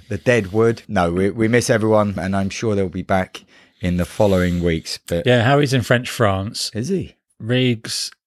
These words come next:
Speaker 2: is
Speaker 1: Mm.
Speaker 2: just back from Iceland, so not ready for
Speaker 1: Look at
Speaker 2: tonight.
Speaker 1: all
Speaker 2: So
Speaker 1: these travellers,
Speaker 2: weak
Speaker 1: you see.
Speaker 2: excuse. Pete just couldn't be bothered.
Speaker 1: Yeah.
Speaker 2: Well, that was his birthday, so I think he's a bit jaded.
Speaker 1: Happy birthday, Peter.
Speaker 2: Hmm.
Speaker 1: So we've got a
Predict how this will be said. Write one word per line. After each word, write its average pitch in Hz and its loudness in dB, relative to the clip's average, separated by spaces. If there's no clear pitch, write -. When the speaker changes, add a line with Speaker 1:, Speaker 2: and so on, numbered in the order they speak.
Speaker 2:
is 113 0
Speaker 1:
Mm. 294 -6
Speaker 2:
just 131 2
back 110 -2
from 110 -4
Iceland, 98 -4
so 98 -4
not 101 -4
ready 95 -6
for - -6
Speaker 1:
Look 185 0
at 160 4
Speaker 2:
tonight. 156 2
Speaker 1:
all 190 0
Speaker 2:
So 185 2
Speaker 1:
these 170 2
travellers, 131 2
Speaker 2:
weak 127 4
Speaker 1:
you - 0
see. 131 2
Speaker 2:
excuse. - -4
Pete 139 2
just - -4
couldn't 110 -4
be 104 -4
bothered. 123 0
Speaker 1:
Yeah. 101 2
Speaker 2:
Well, 127 0
that 113 2
was 113 2
his 110 2
birthday, 101 2
so - -6
I 90 0
think 87 -4
he's 90 -2
a 85 -8
bit 98 -4
jaded. 95 0
Speaker 1:
Happy 95 0
birthday, 87 2
Peter. 76 -4
Speaker 2:
Hmm. 107 2
Speaker 1:
So - 0
we've 143 4
got - 0
a - -20